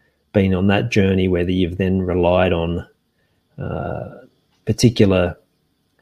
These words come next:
vehicle to prop up your confidence and then want to come out the other side, then you'll love this story. She shares openly about the challenges and,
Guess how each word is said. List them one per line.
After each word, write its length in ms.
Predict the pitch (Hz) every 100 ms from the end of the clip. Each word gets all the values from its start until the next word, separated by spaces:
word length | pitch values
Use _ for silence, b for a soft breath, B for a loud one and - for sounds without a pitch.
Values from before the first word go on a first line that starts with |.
| _ _ _
vehicle 460 | 117 127 123 120 110
to 680 | - 110 104 101 98 98 98
prop 200 | - 120
up 140 | 110 113
your 100 | 104
confidence 760 | - 110 - 104 101 101 -
and 160 | 104 104
then 300 | 101 92 92 B B B B B B B
want 160 | - 98
to 60 | 90
come 180 | 107
out 160 | 104 92
the 80 | 92
other 140 | 90
side, 380 | 87 107 92 85
then 320 | 90 82 98 135
you'll 380 | 107 85 92 - -
love 260 | 92 80
this 140 | 92 -
story. 480 | - 90 87 92 - _ _ _ _ 156
She 480 | - 101 92 92
shares 340 | 87 - 101 95
openly 500 | 90 110 107 98 98
about 280 | 87 95 82
the 120 | 95
challenges 720 | - 101 95 95 95 90 87
and, 300 | 87 87 87